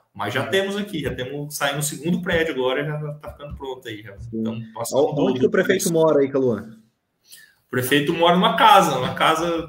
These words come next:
Speaker 1: num bairro até meio tranquilo, é prefeita, inclusive.
Speaker 2: Prefeita.
Speaker 1: Prefeita mora num bairro, um bairro tranquilinho aqui, numa casa de, de bairro mesmo, assim, normal, tranquilo.
Speaker 2: Olha só, tá indo, tá, tá, tá mais tranquilo lá, não, não, não quer ficar ali pertinho da prefeitura, né?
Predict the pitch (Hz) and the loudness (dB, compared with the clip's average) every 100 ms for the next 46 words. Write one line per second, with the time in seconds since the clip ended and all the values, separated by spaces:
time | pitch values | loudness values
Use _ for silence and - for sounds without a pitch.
0 | - 147 143 143 127 165 160 127 139 135 | -12 -12 -10 -2 2 4 2 -4 -8 -8
1 | 131 127 120 127 120 131 - 156 185 120 | -8 -8 -8 -10 -8 -8 -4 -4 -4 -8
2 | 120 117 120 175 - _ _ _ _ 110 | -10 -10 -10 -12 -14 _ _ _ _ -6
3 | 117 110 131 131 143 147 147 151 151 151 | -4 -2 -2 -4 -4 -2 -2 -2 -2 -4
4 | 147 143 151 151 147 147 135 147 151 160 | -2 0 0 -2 -6 -8 -4 -4 -4 -6
5 | 151 160 190 196 185 190 156 151 143 139 | -6 -4 -4 -4 -6 -10 -12 -8 -8 -8
6 | 131 123 113 101 120 165 180 180 165 147 | -12 -10 -12 -12 -8 -2 0 0 -2 -4
7 | - 123 139 156 117 117 120 - 113 - | -8 -12 -12 -10 -10 -12 -18 -18 -20 -18
8 | - 113 110 117 90 - _ _ _ _ | -6 -4 -4 -6 -8 -10 _ _ _ _
9 | - 101 135 180 190 165 156 160 151 175 | -12 -6 -4 -6 -4 -4 -2 -2 -2 -2
10 | 185 175 160 175 175 185 175 175 185 165 | -2 -4 -4 -4 -2 -4 0 2 2 2
11 | 117 113 123 131 127 - 135 139 156 - | 0 -4 -6 -8 -12 -12 -8 -4 -4 -4
12 | - 147 143 139 143 143 143 143 160 156 | -4 -2 -2 -2 -4 -4 -6 -6 -6 -6
13 | 139 110 101 107 131 | -4 -4 -4 -10 -12